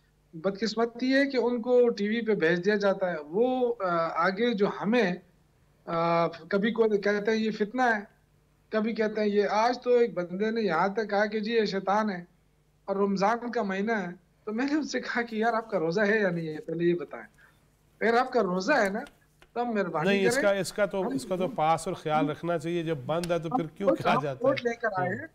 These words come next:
Speaker 2: हम्म।
Speaker 1: हम वोट लेकर आए हैं
Speaker 2: सही।
Speaker 1: और हमें लोगों ने वोट दिया है और तीसरी मरतबा एक सूबे में हमें, अ, वोट दे के कामयाब कराए, तो आप समझे कि हम यहाँ डिलीवर कर रहे हैं।
Speaker 2: हम्म,
Speaker 1: आपको
Speaker 2: हम्म।
Speaker 1: नजर नहीं आ रहा है तो ये और बात है।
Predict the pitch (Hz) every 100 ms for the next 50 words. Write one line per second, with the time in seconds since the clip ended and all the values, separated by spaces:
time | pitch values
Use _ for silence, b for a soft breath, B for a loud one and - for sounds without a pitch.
0 | _ 131 113 _ 262 262 202 208 240 233
1 | 214 208 165 143 147 196 - 170 151 165
2 | 202 196 170 185 208 165 - _ 180 175
3 | 240 214 247 285 277 294 254 214 208 190
4 | 156 - _ 170 165 - 196 202 185 165
5 | 170 196 b b b _ 165 160 165 190
6 | 180 180 185 160 143 147 165 - 151 180
7 | 233 240 240 - 202 214 269 208 214 196
8 | 185 180 151 185 202 196 202 196 131 -
9 | - 151 123 98 185 196 233 208 190 202
10 | 233 247 285 240 269 320 285 285 330 302
11 | 202 165